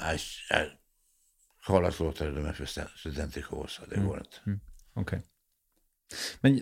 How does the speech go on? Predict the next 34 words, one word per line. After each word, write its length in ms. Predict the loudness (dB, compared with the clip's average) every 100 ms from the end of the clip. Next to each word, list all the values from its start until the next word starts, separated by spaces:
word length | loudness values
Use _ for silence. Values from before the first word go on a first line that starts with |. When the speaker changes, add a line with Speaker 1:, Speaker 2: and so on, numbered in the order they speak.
| 2
Speaker 2:
jag 340 | 6 8 8
tänker 260 | 8 8 6
också 420 | 8 6 6 6
så 120 | 8
här, 240 | 10 8 4 -6 -6 4
ehm, 680 | 6 8 8 8 8 4 0 -12 -14 -8
nu 260 | 0 6 8
var 220 | 10 10
ju 140 | 10 10
det 200 | 10 12 12 10 6
ett, 400 | 6 4 0 6
eh, 40 | 10
rätt 380 | 10 10 6 6
bra 220 | 6 8
tag 320 | 10 8 10
sedan, 400 | 8 8 8 8
men 300 | 8 8 6
för 340 | 8 10 12 10
ungefär, 760 | 6 6 6 6 6 6 4 0 _ _ _ _ _ _
vad 120 | 4
blir 160 | 6 6
det, 100 | 8
trettio 360 | 8 8 8
år 120 | 8
sedan 200 | 10 8
så 120 | 8 8
kom 300 | 8 10 10
ju 280 | 10 8
Karlas, 680 | 8 10 10 10 8 6 6
eh, 460 | 8 10 8 6 6
soloskiva. 720 | 6 8 6 6 4 4 0 -6 _ _ _ _ _ _
Speaker 1:
Ja, 80 | 10
just 320 | 12 12 10
det. 160 | 4 0